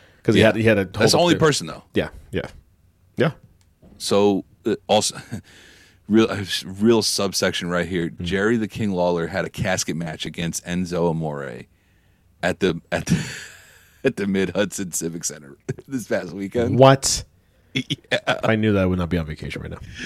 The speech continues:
Speaker 2: Yeah. I forgot, I forgot to tell you that. Yeah, and the entire time leading up to it, in promos, Enzo was calling him Jerry the Lawler 'cause he didn't <laughs> wanna,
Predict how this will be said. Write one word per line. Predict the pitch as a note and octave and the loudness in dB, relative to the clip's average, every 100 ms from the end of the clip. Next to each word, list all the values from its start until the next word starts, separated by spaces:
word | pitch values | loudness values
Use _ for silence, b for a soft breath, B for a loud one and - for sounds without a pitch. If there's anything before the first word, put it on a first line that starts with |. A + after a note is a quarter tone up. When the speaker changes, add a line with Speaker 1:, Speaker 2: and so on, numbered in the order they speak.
| B B B B B - | B B B B B 2
Speaker 2:
Yeah. | A#2+ G#2+ F#2+ b b b b b - | 6 6 4 b b b b b -2
I | C3 | 0
forgot, | A#2 B2+ B2 A#2 | 0 2 4 4
I | A2+ | 2
forgot | A#2 A2 | 2 0
to | G#2 | 0
tell | A#2 G#2+ | 0 2
you | G#2 | 2
that. | F#2+ F2 - | 2 0 -6
Yeah, | A#2+ A2 G2+ F#2 | -2 2 2 2
and | G2+ G#2 G2+ G2 - | -2 0 -2 -4 -10
the | A#2+ G#2 A#2 | -8 2 2
entire | A#2 B2+ B2 B2+ A#2 | 2 0 2 2 0
time | A2+ A2 G2+ | 0 0 0
leading | G2+ G2 | -2 0
up | F#2+ | -4
to | - E2+ | -4 -4
it, | D#2+ - _ - F#2+ - | -4 -8 _ -18 -18 -8
in | G#2 G#2+ | -4 -4
promos, | - A#2 A2+ G#2+ F#2 E2+ E2+ | 0 2 4 4 0 -2 -8
Enzo | - G#2 G#2+ A2+ | -4 -2 2 2
was | G#2 - | 2 -2
calling | - G#2 G2+ | 0 0 0
him | G#2+ G2 F2+ | -2 -4 -2
Jerry | F2 G2 G#2 A2+ | -2 2 2 2
the | G#2+ F#2 | 2 2
Lawler | F#2 F#2 D#2+ D2+ | 2 2 2 -4
'cause | - D#2+ | -8 -6
he | F2 | -4
didn't | F#2 G2 F#2+ F3 | -2 -4 -2 2
<laughs> | |
wanna, | D#3+ E3 | 2 2